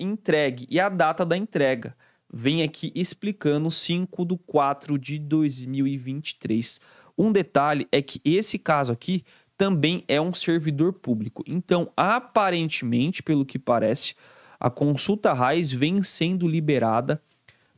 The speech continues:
principalmente para trabalhadores que são servidores públicos, que têm lá o recebimento do pasep. E o pis, Rodrigo?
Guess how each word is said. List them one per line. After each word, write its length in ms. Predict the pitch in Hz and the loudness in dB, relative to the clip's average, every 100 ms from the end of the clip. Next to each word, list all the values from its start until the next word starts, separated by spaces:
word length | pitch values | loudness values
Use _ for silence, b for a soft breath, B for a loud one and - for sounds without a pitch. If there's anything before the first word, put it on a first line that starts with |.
| - | 0
principalmente 920 | 180 233 - - 190 143 156 185 - | 2 2 0 2 2 2 0 0 -4
para 340 | - 143 170 | 0 2 2
trabalhadores 880 | 175 165 156 156 151 127 135 156 - b b b | 0 0 2 2 2 2 2 2 -2 b b b
que 100 | 180 | 0
são 260 | - 151 156 | 2 2 2
servidores 800 | - 175 175 165 151 180 196 | 2 2 2 0 2 2 2
públicos, 560 | - - 180 139 110 - | -2 0 2 2 -2 -2
que 140 | - | -6
têm 260 | 175 156 160 | -2 0 2
lá 180 | 143 147 | 2 2
o 80 | 160 | 2
recebimento 760 | 151 143 160 160 135 131 147 135 | 2 2 0 0 0 -2 -2 -2
do 160 | 139 | 0
pasep. 540 | 143 170 151 127 117 - B B B | 0 2 2 2 0 -6 B B B
E 140 | 196 | 0
o 40 | 247 | 0
pis, 260 | - 185 143 | 2 2 2
Rodrigo? 400 | 147 165 120 | 2 2 0